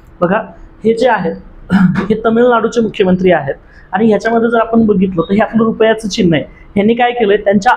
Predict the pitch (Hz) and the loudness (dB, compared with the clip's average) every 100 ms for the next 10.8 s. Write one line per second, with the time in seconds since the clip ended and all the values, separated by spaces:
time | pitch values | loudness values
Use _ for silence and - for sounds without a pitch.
0 | - - 254 240 220 220 208 202 175 147 | 2 -2 -4 -2 -2 0 0 0 0 -2
1 | 127 - - 180 185 233 247 247 277 269 | -4 -8 -4 -2 0 2 0 0 -2 0
2 | 247 226 220 190 226 196 233 240 214 180 | 2 4 2 2 0 0 2 2 2 0
3 | - 165 156 160 160 160 - - - 254 | 0 0 0 0 -2 -6 -14 -20 -6 -6
4 | - 220 220 285 277 277 269 269 240 247 | -2 0 4 4 2 0 0 -2 -2 0
5 | 233 226 226 190 175 - - - 190 247 | 2 0 0 0 -2 -2 -2 0 0 2
6 | 262 214 196 214 220 180 185 190 180 135 | 2 2 0 0 0 0 0 0 -2 -6
7 | - - - - 208 240 - - - 226 | -12 -20 -12 -2 0 0 -2 -8 -4 -2
8 | 233 226 247 247 220 220 208 170 185 208 | 0 0 2 0 0 0 2 2 0 0
9 | 190 - 214 214 226 185 190 233 226 202 | -2 0 0 0 0 0 0 0 2 0
10 | 202 196 175 - 160 202 - | 0 0 -2 -2 -2 -2 -6